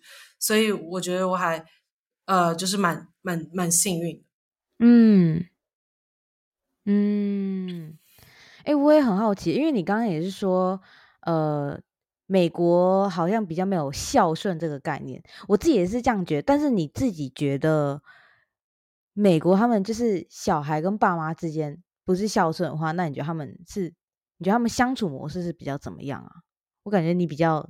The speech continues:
Speaker 2: 就是更能的，就是靠近的观察这个，因为毕竟，对啊，你也能就是看到就是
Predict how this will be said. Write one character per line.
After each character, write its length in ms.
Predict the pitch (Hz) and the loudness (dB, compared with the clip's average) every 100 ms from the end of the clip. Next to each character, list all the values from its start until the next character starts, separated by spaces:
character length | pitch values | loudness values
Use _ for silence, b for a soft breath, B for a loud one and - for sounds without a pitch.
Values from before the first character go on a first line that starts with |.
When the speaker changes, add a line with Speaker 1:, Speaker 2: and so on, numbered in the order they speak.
| 151 | -6
Speaker 2:
就 100 | 185 | -6
是 80 | 185 | -4
更 280 | - 247 156 | 0 0 0
能 160 | 139 | -4
的， 300 | 143 143 127 - _ | -2 -2 -4 -10 _
就 120 | 196 | -8
是 60 | 180 | -6
靠 260 | - 240 180 | 0 2 2
近 160 | 185 180 | 0 -4
的 80 | |
观 220 | 135 147 156 | -2 -4 -4
察 220 | - - | -10 -12
这 120 | 139 | -12
个， 60 | 127 | -10
因 100 | 180 | -6
为 80 | 180 | -4
毕 140 | 190 | -2
竟， 220 | 175 165 - B B B - | -4 -6 -8 B B B 0
对 100 | 185 | 2
啊， 120 | 147 | 4
你 100 | 170 | 2
也 100 | 165 | 2
能 200 | 147 143 | 0 -4
就 100 | 147 | -2
是 80 | 160 | -2
看 160 | 160 180 | -2 -2
到 140 | 165 156 | -2 -2
就 80 | 160 | -4
是 180 | 151 | -6